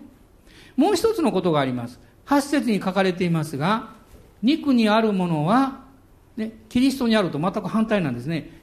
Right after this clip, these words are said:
肉にあるものは神を喜ばせることができませんと書いてます。神を喜ばせることはできない。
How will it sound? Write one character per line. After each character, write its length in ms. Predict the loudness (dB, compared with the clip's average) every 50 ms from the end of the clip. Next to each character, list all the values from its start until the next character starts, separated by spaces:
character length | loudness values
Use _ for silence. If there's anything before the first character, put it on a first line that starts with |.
| -4
肉 280 | 0 0 0 0 0 0
に 140 | 2 2 2
あ 100 | 2 2
る 120 | 2 0
も 120 | 0 0
の 120 | 0 2 2
は 380 | 2 2 2 0 -4 -10 -20 -18 -14
神 380 | -10 -6 -6 -4 -2 0 2
を 80 | 2 2
喜 420 | 2 2 2 0 0 -2 -2 -2
ば 140 | 0 0 0
せ 140 | -2 -4 -4
る 80 | -4
こ 100 | -6 -8
と 80 | -8 -8
が 80 | -8 -6
で 140 | -6 -6
き 80 | -6 -6
ま 120 | -8 -8 -8
せ 120 | -8 -8
ん 60 | -6
と 120 | -6 -6 -6
書 80 | -8
い 60 | -10 -16
て 80 | -16
ま 100 | -18 -18
す。 140 | -20 -20 -20 -20 _ _ -20 _ _ _ _ _ _ _ _ _ _ _ -20 -20 -20 _ -20 -20 _ -20 -20 _ -6
神 300 | -2 -2 0 0 2 2
を 280 | 4 4 2 2 0
喜 120 | 0 0 0
ば 100 | 0 0
せ 120 | 0 -2
る 80 | -2 -2
こ 100 | -2 -4
と 80 | -4
は 80 | -4 -4
で 100 | -4 -4
き 80 | -4
な 120 | -6 -6 -8
い。 100 | -12